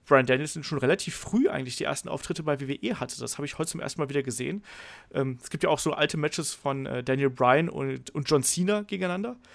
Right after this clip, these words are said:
Ähm, und seine ersten Auftritte waren damals, äh, schon zweitausendzwei. Also sprich, da war er gerade mal drei Jahre dabei. Und da ist er schon, ähm, bei W W E angetreten.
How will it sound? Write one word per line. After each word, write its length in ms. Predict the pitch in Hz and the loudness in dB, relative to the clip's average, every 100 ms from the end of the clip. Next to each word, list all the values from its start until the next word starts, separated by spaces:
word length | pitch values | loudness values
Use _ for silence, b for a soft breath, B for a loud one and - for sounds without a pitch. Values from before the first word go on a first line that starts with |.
| B B | B B
Ähm, 240 | 147 139 - | -6 -6 -8
und 80 | - | 0
seine 160 | 147 147 | 2 4
ersten 320 | 156 175 - | 4 2 2
Auftritte 560 | 185 - 208 - 175 151 | 0 2 -2 0 0 0
waren 160 | 147 | 0
damals, 460 | 139 139 151 147 - | 2 4 4 2 0
äh, 100 | 139 | -2
schon 200 | - 170 | -2 -4
zweitausendzwei. 720 | - 202 180 151 - 247 - | -2 0 0 0 -2 -2 -4
Also 160 | - 127 | -4 -6
sprich, 180 | - 165 | -6 0
da 140 | 143 | 4
war 80 | 139 | 6
er 80 | 139 | 6
gerade 180 | 143 | 4
mal 140 | 170 156 | 4 2
drei 220 | - 123 | 4 4
Jahre 220 | 170 160 | 6 6
dabei. 440 | 143 120 127 147 170 B B B | 2 0 2 2 0 B B B
Und 140 | - 156 | -2 2
da 60 | |
ist 100 | - | 4
er 80 | 175 | 2
schon, 320 | 170 175 180 | 2 0 0
ähm, 320 | - 165 160 | 0 0 0
bei 140 | 160 156 | 0 0
W 100 | 160 | -2
W 60 | |
E 160 | - 196 | -2 -2
angetreten. 560 | - 139 - 135 120 | -2 -4 -4 -8 -10